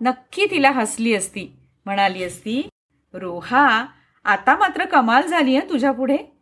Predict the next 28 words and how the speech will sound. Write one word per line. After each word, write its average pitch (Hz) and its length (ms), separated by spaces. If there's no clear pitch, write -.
अगं, 262 180
एवढी 277 480
मोठी 392 340
मुलगी 254 380
तू 269 200
आणि 440 160
एकटी 330 420
जायला 330 320
घाबरतेस 277 680
काय 359 220
कुकुल्या 277 500
बाळासारखी? 277 840
रस्त्यात 214 500
एवढी 233 360
माणसं 269 360
असतात 240 400
ना, 226 200
मग 220 240
भ्यायचं 202 420
काय?" 339 340
पण 269 220
तिला 226 240
काय 370 220
माहीत, 247 360
रोहिणीला 214 840
माणसांचीच 254 960
भीती 233 300
वाटायची. 175 580